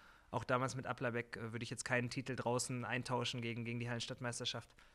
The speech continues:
Aber es ist eine, eine besondere Veranstaltung im Winter, die, die so ein Alleinstellungsmerkma-, Merkmal hat in der Phase, weil sonst auch nicht so viel stattfindet an Fußball.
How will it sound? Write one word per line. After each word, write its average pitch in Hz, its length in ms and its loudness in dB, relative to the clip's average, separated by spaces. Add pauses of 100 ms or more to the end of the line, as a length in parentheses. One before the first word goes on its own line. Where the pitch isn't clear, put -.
(400)
Aber 110 180 4
es 113 120 0
ist 117 120 0
eine, 113 260 0
eine 110 160 -4
besondere 127 340 4
Veranstaltung 139 580 2
im 131 160 2
Winter, 160 300 6
die, 127 240 2
die 123 100 2
so 127 80 2
ein 131 80 2
Alleinstellungsmerkma-, 147 1040 2
Merkmal 147 360 4
hat 156 120 2
in 151 100 0
der 147 100 4
Phase, 143 380 0
weil 120 100 2
sonst 123 180 0
auch 131 100 2
nicht 135 140 2
so 135 140 2
viel 143 180 2
stattfindet 151 540 0
an 139 80 -2
Fußball. 151 440 -2